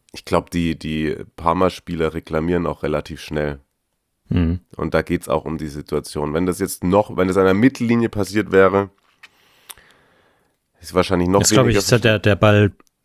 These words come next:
Speaker 2: direkt bevor er zu Neres geht.
Speaker 1: G-, äh, genau, Simone, äh, Inzaghi, äh, genau.
Speaker 2: <laughs>
Speaker 1: Gott,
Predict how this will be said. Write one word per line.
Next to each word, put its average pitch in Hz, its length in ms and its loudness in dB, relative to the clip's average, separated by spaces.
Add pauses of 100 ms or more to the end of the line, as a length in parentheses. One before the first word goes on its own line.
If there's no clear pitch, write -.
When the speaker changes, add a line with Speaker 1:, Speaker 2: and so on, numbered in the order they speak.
Speaker 2:
direkt - 360 -2
bevor 90 360 0
er 82 100 -4
zu - 180 -6
Neres 82 380 -4
geht. - 240 -8 (580)
Speaker 1:
G-, 87 420 -10
äh, 104 140 0
genau, 98 320 4
Simone, 98 840 4
äh, 92 600 2 (140)
Inzaghi, 95 920 0 (160)
äh, 69 200 -4 (240)
genau. 67 520 -4 (400)
Speaker 2:
<laughs> - 360 -4
Speaker 1:
Gott, - 300 -8